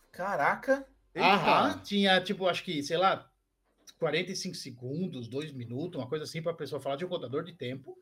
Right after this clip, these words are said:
Speaker 3: Ele dava mensagem, tipo assim: corta, corta, wrap it up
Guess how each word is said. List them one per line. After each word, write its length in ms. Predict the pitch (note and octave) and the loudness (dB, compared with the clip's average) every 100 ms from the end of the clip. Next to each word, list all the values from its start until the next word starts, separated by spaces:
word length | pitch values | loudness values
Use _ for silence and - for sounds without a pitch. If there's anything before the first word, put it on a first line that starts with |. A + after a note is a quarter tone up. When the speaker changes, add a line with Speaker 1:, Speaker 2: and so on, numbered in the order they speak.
| _ - - _ | _ -20 -20 _
Speaker 3:
Ele 520 | C3+ C3+ D3 C#3+ B2+ | -4 -2 0 0 -2
dava 260 | C3+ E3 F3+ | 2 2 2
mensagem, 440 | E3+ D#3+ F3+ F3+ | -2 2 2 2
tipo 100 | F3+ | 0
assim: 180 | E3+ D#3+ | -6 -6
corta, 440 | B2 E3 G#3 A3+ | 2 4 4 2
corta, 440 | G#3+ D3+ E3 G3+ F#3 | -2 2 4 4 2
wrap 320 | D3 G#3 G#3+ | 6 4 6
it 120 | F3+ | 6
up 260 | E3 B3 | 8 6